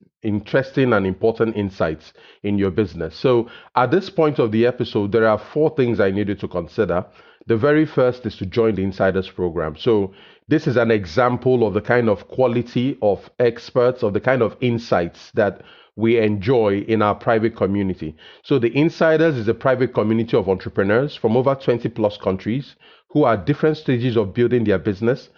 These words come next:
who are building businesses in different industries. We come together to share ideas, our experiences. We come together to network. It's a virtual network. So we're doing this all over the internet, and then we meet once a month on Zoom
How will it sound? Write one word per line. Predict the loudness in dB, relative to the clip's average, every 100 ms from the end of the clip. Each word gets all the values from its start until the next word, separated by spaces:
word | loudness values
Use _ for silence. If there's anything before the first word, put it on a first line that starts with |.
| -20 _
who | 0
are | 0
building | 2 0 2 2
businesses | 2 2 0 0 0
in | 0
different | 0 -2 0 -2 0
industries. | 0 0 -2 -4 -4 -4 -12 _ -20 _
We | -2 0
come | 0 0
together | 0 0 2 2
to | 0 -4
share | -2 2 4 2 2
ideas, | -2 -2 0 2 2 0
our | 0 2 2
experiences. | -2 -2 2 2 0 0 0 -2 -12 -20 -6
We | -4
come | -2 -2
together | 0 0 0
to | 0 -2
network. | 0 0 0 0 0 0
It's | -2 0
a | 0
virtual | 0 0 2 2
network. | 0 0 -4 -6 -14 -20 -20
So | -4 0
we're | 2 2
doing | 2 2 2
this | 2 0
all | 0 2
over | 2 2
the | 0
internet, | 0 0 2 0 0
and | 0
then | 2 2
we | 2
meet | 2 0 -4 -20 _
once | -2 -2 0
a | 0
month | 2 2 0
on | -2 -4
Zoom | -2 0 2 0 -4